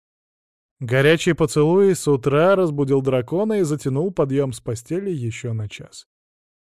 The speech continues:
«Нам правда пора», — отскочила эльфийка от Сая, увидев в его взгляде желание провести весь день в постели. «Времени осталось очень мало, а мне ещё надо договориться с моими должниками, чтобы они прибыли в Рилстар.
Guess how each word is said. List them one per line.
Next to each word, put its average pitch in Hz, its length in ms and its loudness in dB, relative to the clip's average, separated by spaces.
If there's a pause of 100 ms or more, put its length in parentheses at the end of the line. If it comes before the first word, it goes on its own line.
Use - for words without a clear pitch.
(160)
«Нам 165 460 2
правда 175 540 4
пора», — 131 380 -2 (200)
отскочила 120 520 -4
эльфийка 117 500 -2
от 113 80 -4
Сая, 185 400 0
увидев 175 420 -4
в 151 40 -2
его 143 240 2
взгляде 131 400 -2
желание 143 480 -2
провести 120 520 -6
весь 123 220 -4
день 101 240 -8
в - 100 -20
постели. - 540 -18 (840)
«Времени 127 480 0
осталось 123 420 -4
очень - 260 -10
мало, 127 300 -6 (420)
а 143 120 -4
мне 139 160 -2
ещё 139 180 -4
надо 147 220 -2
договориться 139 580 -2
с - 100 -10
моими 147 280 -2
должниками, 151 760 -4 (840)
чтобы 143 320 0
они 151 180 0
прибыли 160 380 0
в 143 100 -2
Рилстар. 120 600 -4